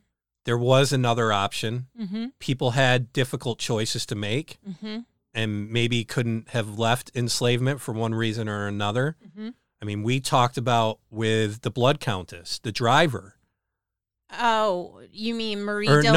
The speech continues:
Speaker 2: Delphine
Speaker 1: Marie
Speaker 2: Lalaurie?
Speaker 1: Delphine Lalaurie with the
Speaker 2: Mm-hmm.
Speaker 1: driver. I mean,
Speaker 2: Mm-hmm.
Speaker 1: the driver just had this devotion to her to help her.
Speaker 2: Right. Well,
Speaker 1: And
Speaker 2: because by helping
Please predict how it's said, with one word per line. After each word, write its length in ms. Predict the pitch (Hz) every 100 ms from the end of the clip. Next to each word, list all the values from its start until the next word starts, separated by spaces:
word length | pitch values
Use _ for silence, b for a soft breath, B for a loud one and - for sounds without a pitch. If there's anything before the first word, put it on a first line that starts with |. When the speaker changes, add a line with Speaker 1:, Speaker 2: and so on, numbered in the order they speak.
| 180
Speaker 2:
Delphine 160 | 139 120
Speaker 1:
Marie 180 | 151 160
Speaker 2:
Lalaurie? 40 |
Speaker 1:
Delphine 600 | - - - 143 143 143 147
Lalaurie 640 | 143 135 127 131 190 117
with 140 | 202 220
the 40 | 247
Speaker 2:
Mm-hmm. 40 |
Speaker 1:
driver. 600 | 135 123 185 135 87 90
I 40 | 233
mean, 80 | 131
Speaker 2:
Mm-hmm. 120 | 117
Speaker 1:
the 80 | 107
driver 480 | - 131 147 165 120
just 180 | 113
had 200 | 135 120
this 160 | 107 -
devotion 600 | - 107 117 139 175 107 92
to 220 | - 98
her 240 | 90 95 - _ _ _ _ _ _ -
to 140 | 120
help 260 | 107 185 -
her. 280 | 95 98 -
Speaker 2:
Right. 560 | 254 208 277 349 175 -
Well, 240 | 226 277 254
Speaker 1:
And 220 | 117 110
Speaker 2:
because 400 | 104 240 240 214
by 120 | - 202
helping 440 | 226 240 233